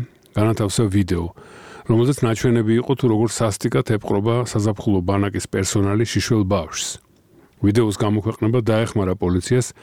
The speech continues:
დაეპატიმრებინათ მამაკაცი და ქალი, რომლებსაც შემდგომში სამი და ექვსი წლით პატიმრობა შეეფარდათ.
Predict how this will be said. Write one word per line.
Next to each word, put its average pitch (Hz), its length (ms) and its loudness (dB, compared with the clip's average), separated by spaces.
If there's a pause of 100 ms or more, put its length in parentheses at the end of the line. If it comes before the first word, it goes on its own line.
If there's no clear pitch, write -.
(300)
დაეპატიმრებინათ 110 800 2
მამაკაცი 92 560 -2
და 87 80 -2
ქალი, 107 320 0
რომლებსაც 104 400 0
შემდგომში 98 560 0
სამი 98 400 0
და 104 100 -2 (140)
ექვსი 95 220 -2 (100)
წლით 95 160 -4
პატიმრობა 90 560 0
შეეფარდათ. - 640 -6